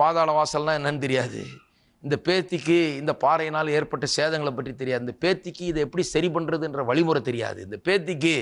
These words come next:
இன்ஜினியரிங் நுணுக்கங்கள்லாம் தெரியாது, வெடிமருந்துகளை பற்றி தெரியாது, இதெல்லாம் எப்படி வேலை செய்யன்றதை பற்றி ஒண்ணுமே தெரியாது. ரொம்ப சின்ன பிள்ளை பாருங்க, ஆனால் பட்டன் அழுத்தினா வேலை செய்யுமா? இவ்வளவு சின்ன பிள்ளை பட்டன் அழுத்தினா வேலை செய்யுமா?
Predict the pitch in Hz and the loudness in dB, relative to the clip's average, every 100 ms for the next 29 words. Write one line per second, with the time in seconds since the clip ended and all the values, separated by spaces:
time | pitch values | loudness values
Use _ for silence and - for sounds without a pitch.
0 | 90 _ _ _ _ _ _ _ 147 170 | -4 _ _ _ _ _ _ _ 2 4
1 | 208 208 190 170 151 180 - 175 160 156 | 6 4 2 2 2 2 2 0 2 0
2 | 135 135 123 113 101 101 147 190 190 156 | 0 0 2 0 -4 -4 0 2 2 -2
3 | 156 135 127 127 110 113 110 101 98 90 | -2 -2 -4 -6 -4 0 0 -2 -8 -10
4 | _ - 160 190 165 190 160 180 170 175 | _ -4 0 0 -2 -2 0 0 0 0
5 | 170 151 147 143 156 151 175 208 294 131 | 0 0 0 0 0 2 4 4 2 -4
6 | - _ _ _ - - 180 180 151 160 | -12 _ _ _ -6 2 4 4 2 2
7 | 208 - 202 202 175 156 139 123 117 131 | 0 0 0 0 0 0 0 0 -2 -4
8 | - _ _ _ _ _ - 165 196 196 | -8 _ _ _ _ _ 2 4 6 4
9 | 214 160 175 196 220 180 170 196 180 185 | 2 2 -2 0 0 0 0 2 2 2
10 | 143 156 151 185 - _ _ _ _ _ | 0 0 0 -2 -8 _ _ _ _ _
11 | - - - - - 330 339 - 185 - | -20 -18 -16 -16 -16 -20 -18 -20 -20 -20
12 | - - - - - - 131 196 190 196 | -20 -20 -20 -16 -16 -12 -2 0 2 2
13 | 170 185 165 165 170 143 151 123 104 98 | 2 2 2 0 -2 -4 0 0 -2 -8
14 | 92 80 | -10 -14